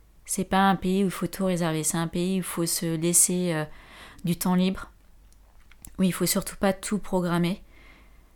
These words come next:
Parce qu'au fil des rencontres, des gens peuvent se dire : « Ah, mais vous devrez aller là, c'est sympa, c'est pas du tout connu. » Et, et j'ai trouvé que c'est vraiment un des meilleurs moyens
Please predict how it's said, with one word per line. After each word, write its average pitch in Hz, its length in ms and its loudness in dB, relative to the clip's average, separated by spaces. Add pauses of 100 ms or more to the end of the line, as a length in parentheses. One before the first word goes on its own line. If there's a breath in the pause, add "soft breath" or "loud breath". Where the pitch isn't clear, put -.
(140)
Parce - 440 -2
qu'au 165 120 -2
fil 180 280 -4
des 175 80 2
rencontres, 180 840 2
des 165 120 0
gens 180 220 0
peuvent 180 140 -4
se 180 100 -4
dire : « 185 160 -2
Ah, 233 220 0
mais 180 140 0
vous 170 120 -8
devrez 170 260 -2
aller 160 200 0
là, 202 420 2
c'est - 160 -2
sympa, 190 840 2 (400 loud breath)
c'est 190 160 0
pas 185 180 0
du 175 140 0
tout - 160 -8
connu. » 196 800 4
Et, 151 480 -2 (1120 loud breath)
et 185 140 -2
j'ai 175 100 0
trouvé 180 340 -4 (520)
que 196 100 -2
c'est 180 220 0
vraiment 202 440 2 (520)
un 185 100 2
des 190 140 4
meilleurs 190 260 4
moyens 175 460 0